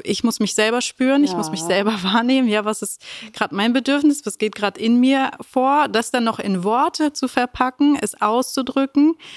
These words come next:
Speaker 1: ähm, und dann noch einen Lösungsvorschlag zu bieten. Und ich glaube, wenn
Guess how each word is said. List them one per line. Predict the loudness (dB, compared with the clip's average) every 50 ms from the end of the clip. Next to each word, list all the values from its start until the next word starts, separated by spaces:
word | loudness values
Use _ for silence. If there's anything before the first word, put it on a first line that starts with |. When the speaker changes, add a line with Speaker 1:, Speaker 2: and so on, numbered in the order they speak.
| -20 -20 -20 -20 _ _ -6
Speaker 1:
ähm, | -4 -2 0 0 0 0 0 0 0 -2 -4 _ _ _ -20 -8 -2
und | 0 2 2 2
dann | 2 2 2
noch | 2 0 0 -2 -6 -6 -2
einen | 0 0 0 -2 0 0
Lösungsvorschlag | 2 2 2 4 2 2 0 0 -2 -4 -4 -4 -2 -4 -4 -4 -4 -6
zu | -8 -8 -6
bieten. | -4 -6 -6 -4 -6 -6 -6 -8 -10 _ _ _ _ _ _ _ _ _ _ _ _ _ -4
Und | 0 0 0
ich | 2
glaube, | 2 2 2 2 2 2
wenn | 0 0 0 -2